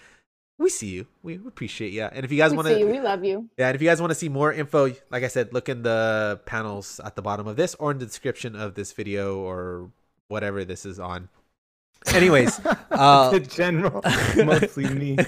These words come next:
Speaker 1: Sure. Shout out to, to, to General
Speaker 3: The general.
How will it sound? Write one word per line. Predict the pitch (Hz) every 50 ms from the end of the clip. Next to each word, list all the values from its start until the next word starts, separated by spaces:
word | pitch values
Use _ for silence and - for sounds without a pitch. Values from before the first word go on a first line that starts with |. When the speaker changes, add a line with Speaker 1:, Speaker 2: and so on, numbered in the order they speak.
| - - - - - 247 285 - - - -
Speaker 1:
Sure. | - 226 247 247 233 311 233
Shout | - - 262 247 151 156 160
out | 160 151 117
to, | 165 147 135 127 123 123 113 104 -
to, | - 135 120 113 110 101 92 - - _ _ -
to | - 117
General | 101 120 117 117 123 120 117 120 117 110 - -
Speaker 3:
The | - 165 165
general. | 143 123 127 151 151 147 143 139 135 131 123 120 113 107 101